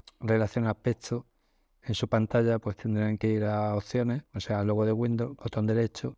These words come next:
configurar, personalización, fondo, prueben con alguna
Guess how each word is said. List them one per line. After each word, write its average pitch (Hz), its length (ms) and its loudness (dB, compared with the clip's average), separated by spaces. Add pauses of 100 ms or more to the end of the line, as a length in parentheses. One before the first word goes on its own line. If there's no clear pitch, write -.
(640)
configurar, 101 500 2 (340)
personalización, 113 1120 0 (680)
fondo, 127 600 -2 (760)
prueben 110 300 2
con 113 180 2
alguna 110 520 2